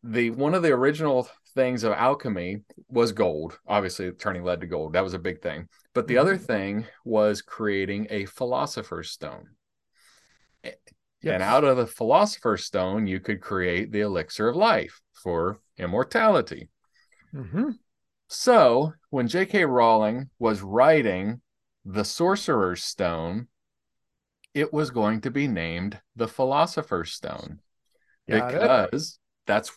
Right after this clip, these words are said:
Speaker 1: you know, the alchemy of it. The problem with that is Americans are too stupid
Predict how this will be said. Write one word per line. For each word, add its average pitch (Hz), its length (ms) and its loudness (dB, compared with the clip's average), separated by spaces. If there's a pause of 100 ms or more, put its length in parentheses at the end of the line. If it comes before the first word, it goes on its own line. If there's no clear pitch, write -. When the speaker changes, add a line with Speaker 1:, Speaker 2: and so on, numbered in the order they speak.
(120)
Speaker 1:
you 113 100 0
know, 98 260 -4
the - 60 -2
alchemy 120 420 2
of 78 140 -2
it. - 120 -10 (540)
The 110 120 2
problem 247 540 2
with 226 220 4
that 113 400 4 (840)
is 131 140 0
Americans 151 800 2
are 104 80 0
too 175 300 -2
stupid 165 640 0